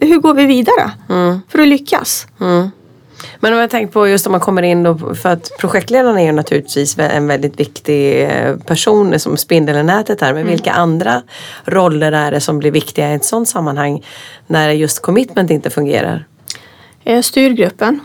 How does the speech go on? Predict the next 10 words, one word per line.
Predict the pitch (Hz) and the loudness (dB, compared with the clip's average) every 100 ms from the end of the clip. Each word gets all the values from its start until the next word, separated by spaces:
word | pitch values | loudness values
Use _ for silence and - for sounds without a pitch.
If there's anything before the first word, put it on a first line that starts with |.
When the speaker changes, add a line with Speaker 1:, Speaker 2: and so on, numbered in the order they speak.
| - | -2
Speaker 2:
Mm. | 170 170 190 | 2 2 0
Speaker 1:
är | 240 | -2
väldigt | 247 240 208 180 | 2 2 0 -2
viktig. | 196 202 - - 220 214 - - | -6 -8 -8 -6 -6 -8 -14 -6
För | 226 226 | 0 2
det, | 233 233 226 214 202 - - 226 | 4 4 2 2 0 0 0 -2
f-, | - | -2
det | - 220 220 | 0 2 2
finns | - 233 - | 2 0 0
projektägare, | 240 247 247 - 202 202 196 190 | -2 -2 -4 -4 -2 -2 -2 -2